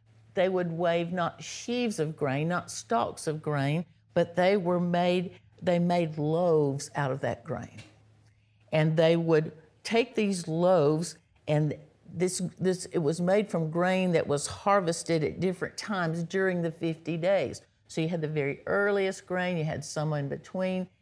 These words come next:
and then you had some more grain. It was not the final harvest, uh, that the loaves were made from, but they would make this loaf,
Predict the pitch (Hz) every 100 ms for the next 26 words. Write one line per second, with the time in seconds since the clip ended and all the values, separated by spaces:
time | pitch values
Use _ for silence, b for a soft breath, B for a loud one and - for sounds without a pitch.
0 | _ 151 147 151 160 139 - 135 151 165
1 | 170 165 165 - 156 170 160 160 135 -
2 | - 180 202 208 190 - 196 185 160 156
3 | - - _ _ _ - 147 - 156 147
4 | 156 160 165 160 147 151 160 185 170 151
5 | 135 131 - B B _ 170 160 - -
6 | _ _ 160 170 170 165 170 175 175 165
7 | 160 156 175 262 294 127 -